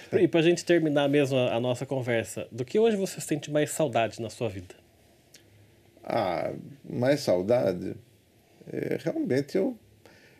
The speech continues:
Speaker 2: é a convivência no rádio, daquele pessoal de rádio, do, mas do rádio mais antigo. Não que eu seja saudosista, nada, eu acho que tudo tem que mudar. E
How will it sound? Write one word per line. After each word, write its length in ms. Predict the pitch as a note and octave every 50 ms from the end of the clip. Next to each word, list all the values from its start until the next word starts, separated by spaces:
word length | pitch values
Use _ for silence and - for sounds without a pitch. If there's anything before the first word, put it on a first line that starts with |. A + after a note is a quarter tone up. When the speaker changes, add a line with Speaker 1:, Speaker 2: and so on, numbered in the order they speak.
| _ _ _ _ - - -
Speaker 2:
é 340 | D4+ D4 - - A3 G#3+ A3+
a 40 | F#3+
convivência 680 | - - G#3+ A3 A3+ A#3+ G#3+ F3 G3 G3+ G3+ - A3
no 100 | A#3 F4
rádio, 520 | C#4+ G3 F#3 F3+ E3 C#3 C3 B2 A2+ A2+ A#2
daquele 440 | A#2+ A#2+ C3+ C3 C3 - D3+ C#3 C#3
pessoal 380 | - F3+ E3+ E3 - E3+ E3
de 120 | E3 F3 F3
rádio, 380 | D#3 D#3 C3 B2 A2+ G#2 G#2+
do, 160 | A2 A#2 C3
mas 200 | C3 C3 C3+ C#3
do 120 | C3+ C#3+ D3
rádio 720 | C#3 D3 C#3+ D3 D3 D3 D#3+ E3+ F#3 D4 C#4+ C4+ C#4 - _ - _ _ - - _ _ - -
mais 220 | - E3+ E3 E3
antigo. 420 | G3+ G3 E3 - - E3 D3+ C#3+ D3
Não 160 | D3 E3 E3+
que 100 | - -
eu 60 | G3
seja 460 | G3 - F#3 F3+ F#3 F#3+ - - D3+ C3
saudosista, 840 | - - D3+ D#3 C#3+ C3+ A#2+ A2 G#2 A2+ C3+ D#3 D#3 D3+ - C#3+
nada, 360 | A2+ A#2+ C3+ D3 D3+ B2+ A2+ A#2+
eu 80 | C3+
acho 140 | C#3 - -
que 80 | - _
tudo 220 | - C3 C3+ D3+
tem 240 | - - D3 D3 C3+
que 60 | B2
mudar. 600 | A#2 G#2+ G2 F#2 G2+ G#2 A#2 C3 C#3 A#2+ - - - - - - - - -
E 260 | - A#2+ A#2 A2+ A2+